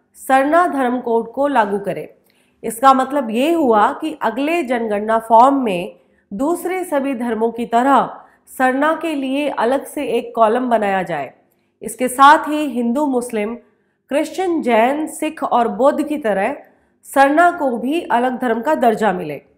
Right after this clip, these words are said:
अब हम बात करेंगे कि आखिर ये मामला क्या है। दो हज़ार ग्यारह की जनगणना के अनुसार भारत में कुल ग्यारह करोड़ आदिवासी थे।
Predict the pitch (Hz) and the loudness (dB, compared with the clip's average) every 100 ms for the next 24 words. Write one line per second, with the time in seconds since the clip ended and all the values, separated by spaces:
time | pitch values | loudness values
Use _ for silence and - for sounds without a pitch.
0 | _ _ _ _ 277 339 359 285 254 254 | _ _ _ _ 2 4 4 4 4 2
1 | 247 254 247 302 311 233 220 262 285 294 | -4 -4 -4 -8 -2 0 0 -4 -6 -4
2 | 233 202 233 247 208 180 190 247 - _ | -2 -2 -2 -2 0 0 0 -4 -6 _
3 | _ _ _ _ _ _ 208 254 330 339 | _ _ _ _ _ _ -2 2 2 2
4 | 359 349 349 349 233 220 269 311 311 320 | 0 2 2 2 2 4 4 0 -4 -4
5 | 262 240 240 233 254 254 254 233 220 269 | -4 -2 -2 0 -2 -2 -2 -2 2 4
6 | 220 196 - _ _ 202 - 233 262 339 | 6 4 -6 _ _ -20 2 6 6 2
7 | - 285 302 302 302 277 220 214 254 285 | -2 -4 -4 -4 -6 -4 0 2 2 -2
8 | 269 254 277 - 208 220 202 196 220 208 | -2 -2 -2 -2 -2 0 -2 -2 -6 -4
9 | 233 | -4